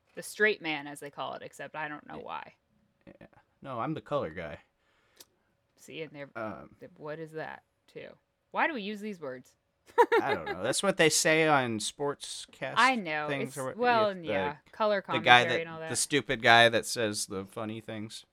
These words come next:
Speaker 1: Words are interesting. I had a conversation
Speaker 2: They
Speaker 1: about
Speaker 2: certainly
Speaker 1: words
Speaker 2: are.
Speaker 1: with, with Roger in the parking lot of a Quick Shop today.
Speaker 2: <laughs>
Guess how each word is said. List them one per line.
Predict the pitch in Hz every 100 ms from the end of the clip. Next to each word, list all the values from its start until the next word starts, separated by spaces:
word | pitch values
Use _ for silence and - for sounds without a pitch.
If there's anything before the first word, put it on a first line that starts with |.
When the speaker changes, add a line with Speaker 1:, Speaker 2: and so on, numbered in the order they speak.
| _ _ -
Speaker 1:
Words | 294 339 302
are | 254
interesting. | 190 185 165 - 135 156
I | 190
had | 208
a |
conversation | - 185 170 160 151 147 -
Speaker 2:
They |
Speaker 1:
about | 139 135
Speaker 2:
certainly | 117 104 92
Speaker 1:
words | 85
Speaker 2:
are. |
Speaker 1:
with, | 69 85 - - -
with | 151 143 - -
Roger | 160 147 - 82 -
in | 147 143
the |
parking | - 165 160 165
lot | 156
of | 156
a | 165
Quick | 160 -
Shop | - -
today. | _ -
Speaker 2:
<laughs> | -